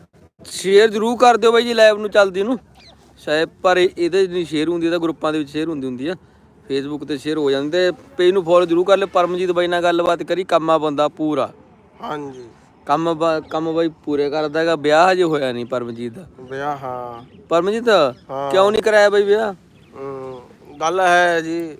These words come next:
Speaker 1: ਹੂੰ।
Speaker 2: ਵਿਆਹ, ਵਿਆਹ ਹੋਇਆ ਨਾ ਹੋਵੇ, ਲੋਕਾਂ ਨਾਲ ਹੋਏ, ਮੈਂ, ਆਪਾਂ ਤਾਂ ਵੀ ਪੁੱਛਿਆ ਦੇ ਦਿਆਂਗੇ।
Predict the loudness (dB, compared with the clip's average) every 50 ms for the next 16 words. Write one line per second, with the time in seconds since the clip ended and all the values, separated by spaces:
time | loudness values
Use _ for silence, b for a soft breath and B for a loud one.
0 | -8 -6 -4 -4 -4 -4 -4 -8 -10 -14 -20 _ -20 -14 -8 -4 -2 0 2 2
1 | 2 2 2 2 2 2 2 2 2 2 2 2 2 0 0 0 -2 -2 -2 -2
2 | -4 -4 -4 -2 -2 -2 -2 -2 -2 -2 -2 -2 -2 -2 -2 -4 -4 -2 0 0
3 | 0 2 2 0 0 -2 -2 -4 -4 -4 -4 -2 -2 -2 -2 -4 -4 -6 -8 -6
4 | -6 -6 -6 -6 -8 -8 -10 -12 -14 -12 -10 -8 -8 -8 -8 -10 -12 -12 -14 -16
5 | -16 -18